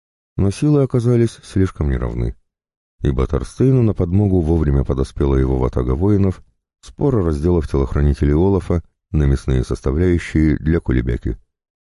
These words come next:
Однако подобное геройство верных обережников не стало напрасным. Под шумок упавший на пол правитель успел прошмыгнуть под столом в сторону своих бойцов,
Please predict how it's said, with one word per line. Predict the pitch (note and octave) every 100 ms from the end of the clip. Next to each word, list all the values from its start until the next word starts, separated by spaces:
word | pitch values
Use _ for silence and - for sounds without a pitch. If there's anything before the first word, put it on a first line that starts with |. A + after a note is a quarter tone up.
| _ _ _ _
Однако | - C#2 C#2 C2
подобное | C#2+ C#2+ C#2 C2
геройство | C2 C2+ C2+ - C#2 C#2
верных | - C#2+ C#2 C2+ -
обережников | C2+ C2+ E2+ E2+ D2+ D2+ C#2+ - _ _ -
не | G#2+
стало | G#2+ A2 G2+
напрасным. | G2 - D2 - A1 G#1+ _ _ _ _ _ _ _ -
Под | G2+
шумок | - B2 C#3 -
упавший | F#2+ G#2 F#2+ F#2
на | F2+
пол | F2 G2+
правитель | F2 F2 G2+ A#2 D2+ C2+ -
успел | E2+ - G2+
прошмыгнуть | G2 D#2 - E2+ E2 F#2+
под | - -
столом | - F2+ G2+ G2+
в | E2+ -
сторону | - G2+ F#2+ F2+
своих | E2+ F2 F2+ E2+
бойцов, | F#2 G#2+ - -